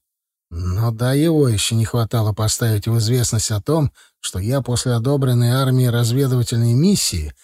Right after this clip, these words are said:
придержал часть информации для себя. И второй момент. Что узнает глава клана, то узнает весь клан. Слишком много информации обо мне станет им известно, а я как раз хотел этого избежать.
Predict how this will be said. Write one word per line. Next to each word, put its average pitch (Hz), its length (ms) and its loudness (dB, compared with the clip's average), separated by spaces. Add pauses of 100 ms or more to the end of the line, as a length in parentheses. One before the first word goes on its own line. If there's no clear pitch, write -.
(200)
придержал 120 640 0
часть 120 360 -2
информации 120 760 0
для 107 180 -4
себя. 95 560 -4 (720)
И 127 160 -2
второй 151 480 -2
момент. 170 720 -2 (100)
Что - 260 -10
узнает 139 380 -4
глава 135 380 -2
клана, 143 520 -2 (180)
то 95 100 -6
узнает 131 460 -2
весь 147 180 0
клан. 139 400 -4 (500)
Слишком 160 480 -2
много 190 340 4
информации 170 640 0
обо 107 180 -2
мне 139 240 2
станет 98 460 -2
им 117 140 2
известно, 120 600 -2 (400)
а 98 80 -2
я 87 280 -4
как 113 200 -4
раз 127 280 0
хотел 113 420 -2
этого 127 380 0
избежать. 123 680 -2